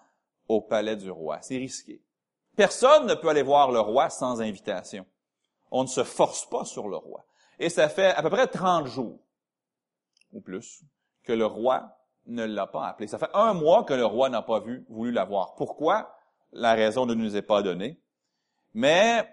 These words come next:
elle sait que le risque existe, que si elle va voir le roi sans être invitée, ça pourrait le mettre, lui, en colère et ça pourrait coûter sa vie. Puis elle dit, « Si je dois périr, je périrai. »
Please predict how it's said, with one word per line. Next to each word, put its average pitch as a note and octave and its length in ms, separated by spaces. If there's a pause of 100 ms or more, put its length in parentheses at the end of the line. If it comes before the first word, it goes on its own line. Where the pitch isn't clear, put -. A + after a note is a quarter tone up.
elle C#3 220
sait G#3 560
que - 160
le C#3 160
risque E3 540
existe, A2+ 760 (320)
que C3 140
si - 240
elle E3+ 220
va G#3+ 420
voir C3 540
le A2 100
roi A#2+ 420
sans A3 480
être C3+ 240
invitée, C3+ 640 (200)
ça - 240
pourrait D#3 340
le B2+ 220
mettre, F#3 320
lui, D#3 240
en A2 180 (140)
colère C#3+ 580 (400)
et C#3+ 100
ça C#3 140
pourrait D#3+ 260
coûter E3+ 380
sa B2 240
vie. D3+ 220
Puis C#3 100
elle A#2+ 80
dit, « D3+ 180
Si F#3+ 220
je C#3 80
dois C#3 300
périr, C#3+ 340 (1000)
je G#2 240
périrai. » F#2 540